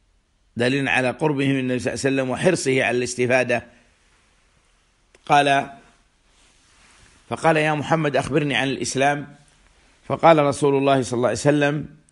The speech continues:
"الإسلام أن تشهد أن لا إله إلا الله وأن محمدا رسول الله،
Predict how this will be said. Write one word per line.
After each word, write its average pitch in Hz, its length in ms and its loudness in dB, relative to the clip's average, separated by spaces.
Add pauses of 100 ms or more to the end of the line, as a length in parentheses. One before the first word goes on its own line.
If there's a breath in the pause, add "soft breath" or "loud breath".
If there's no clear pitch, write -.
(1300)
"الإسلام 139 480 2
أن 123 100 -4
تشهد 131 320 -2
أن 123 200 2
لا 135 120 2
إله 127 340 2
إلا 127 120 -2
الله 131 200 2
وأن 123 320 0
محمدا 127 480 -2
رسول 123 380 -2
الله، 143 400 2